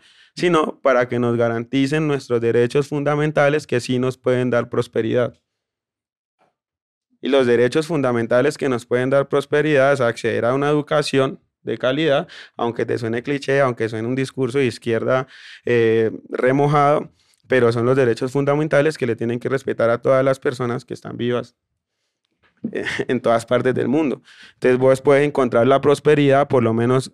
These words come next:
ye-, yendo a la universidad a estudiar la carrera que te gusta. Vos puedes encontrar la prosperidad pu-,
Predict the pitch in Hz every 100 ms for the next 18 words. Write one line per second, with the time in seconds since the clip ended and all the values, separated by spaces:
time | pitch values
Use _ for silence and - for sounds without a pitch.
0 | _ 135 131 131 127 - 127 127 131 139
1 | 143 147 139 139 147 135 135 - 120 113
2 | - 117 117 123 131 117 110 113 127 131
3 | 113 143 165 110 - _ _ _ _ _
4 | _ _ _ _ _ 120 117 - 139 139
5 | 131 120 117 131 131 147 - 147 151 135
6 | 139 156 - - _ 127 123 -